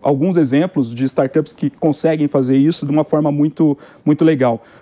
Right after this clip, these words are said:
Um exemplo do, do bet passado, o Carlos já chegou até a conhecer, é a Felcon Technologies, por exemplo. Eles desenvolveram um retinógrafo. Esse retinógrafo é um equipamento que serve pra tirar foto do fundo do olho.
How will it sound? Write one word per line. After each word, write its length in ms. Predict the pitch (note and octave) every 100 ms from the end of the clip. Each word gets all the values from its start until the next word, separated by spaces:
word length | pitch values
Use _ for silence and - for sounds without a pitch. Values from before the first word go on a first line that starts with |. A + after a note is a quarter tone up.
| -
Um 60 |
exemplo 340 | D3 F3+ G3+ G3
do, 220 | G3 F#3
do 200 | F3 E3+
bet 280 | D3+ F3 -
passado, 480 | E3+ - F3 F3
o 320 | C#3+ - - -
Carlos 280 | D#3+ E3
já 80 | C#3+
chegou 260 | D#3 D#3+ D3+
até 120 | D#3+
a 40 |
conhecer, 520 | D#3 D#3 C#3 - E3+ F3 - -
é 60 |
a 40 | D#3+
Felcon 500 | - F3+ F3+ F#3 F3+
Technologies, 720 | F3+ F3+ F3 E3 C#3+ A#2 A#2+
por 160 | - C3+
exemplo. 360 | B2+ A#2+ A2
Eles 160 | B2 C#3
desenvolveram 880 | C3 C#3+ F3+ F#3 E3+ D#3+ F3 F3 E3
um 80 | D#3+
retinógrafo. 880 | E3 F#3 - F3+ C3+ B2 A#2+ - E3 - - -
Esse 220 | F3 -
retinógrafo 640 | G#3+ A#3 G#3 F#3+ A3+ G#3+ A3+
é 40 |
um 20 |
equipamento 640 | A3 - G3 F3+ F#3+ - G#3
que 380 | - G3+ G3+ G3+ - -
serve 280 | G3 F3
pra 240 | F#3+ F#3+ G3 -
tirar 240 | - F#3+ G#3
foto 320 | - A3 A3+
do 100 | F#3+
fundo 300 | - A3 G#3+
do 100 | F#3
olho. 300 | C3+ A#2